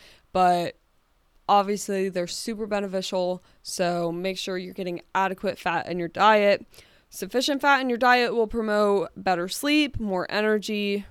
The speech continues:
reduce cravings for snacks, specifically carbohydrate-based snacks, because when your body is low in energy, it wants that quick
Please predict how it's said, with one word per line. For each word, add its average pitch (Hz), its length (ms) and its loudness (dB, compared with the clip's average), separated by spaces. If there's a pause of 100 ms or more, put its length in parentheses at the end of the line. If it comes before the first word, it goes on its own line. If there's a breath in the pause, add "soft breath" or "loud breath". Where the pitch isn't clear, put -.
(120)
reduce 202 380 -4
cravings 208 580 -4
for 190 160 -12
snacks, 214 460 -6
specifically 190 580 -8
carbohydrate-based 185 1120 -4
snacks, 175 400 -4
because 170 580 -2 (560 loud breath)
when 185 140 -6
your 180 100 -2
body 180 280 0
is 175 180 -6
low 180 180 -4
in 175 120 -6 (100)
energy, 262 720 0 (480 loud breath)
it 196 300 0 (400)
wants 190 420 -4
that 180 260 -2
quick - 600 -4